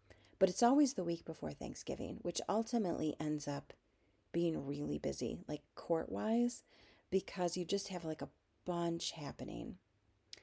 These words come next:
And then, um, Friday, I had a bunch of work to do. And Friday night, I had another foundation event for the Meadowlark Lemon, um,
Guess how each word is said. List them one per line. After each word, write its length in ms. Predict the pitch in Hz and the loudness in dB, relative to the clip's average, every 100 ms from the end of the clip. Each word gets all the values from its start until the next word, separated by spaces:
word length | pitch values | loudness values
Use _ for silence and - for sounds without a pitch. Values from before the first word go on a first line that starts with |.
| - - _ _ - | -20 -20 _ _ 2
And 220 | 214 214 | 4 8
then, 300 | 220 220 214 - | 8 8 6 0
um, 300 | 175 170 170 | -2 0 -2
Friday, 640 | - 196 202 214 214 220 220 _ _ _ _ _ _ _ _ _ _ _ _ - - - | 0 2 4 4 4 2 -4 _ _ _ _ _ _ _ _ _ _ _ _ -20 -20 -2
I 360 | 165 160 165 170 | 0 2 2 2
had 160 | 170 | 0
a 40 | 160 | 0
bunch 240 | 160 160 | 0 -2
of 60 | 170 | -2
work 180 | 165 - | -4 -4
to 120 | - | -2
do. 360 | 170 165 165 175 _ _ _ - _ _ _ _ _ _ _ _ _ _ _ _ _ _ _ _ _ _ _ _ _ _ _ _ _ _ | 2 2 0 -2 _ _ _ -20 _ _ _ _ _ _ _ _ _ _ _ _ _ _ _ _ _ _ _ _ _ _ _ _ _ _
And 200 | 202 196 | -2 -2
Friday 400 | - 196 185 202 | 0 4 6 6
night, 400 | 190 170 170 175 - - | 4 2 2 2 -2 -4
I 160 | 165 | -2
had 180 | 165 151 | -2 -2
another 360 | 151 175 208 214 | 2 4 6 4
foundation 580 | - 147 147 151 - | 2 -2 -2 -2 -2
event 380 | 156 143 147 165 - - - - _ | -4 -2 -2 -4 -8 -20 -20 -20 _
for 120 | - | -2
the 100 | 170 | 0
Meadowlark 520 | 165 180 185 180 170 165 | 2 2 2 2 0 -2
Lemon, 540 | 165 160 160 160 160 - _ _ _ - - - _ _ _ _ - | -4 0 0 0 -4 -8 _ _ _ -12 -10 -10 _ _ _ _ -6
um, 400 | 160 156 151 147 | -4 -4 -4 -8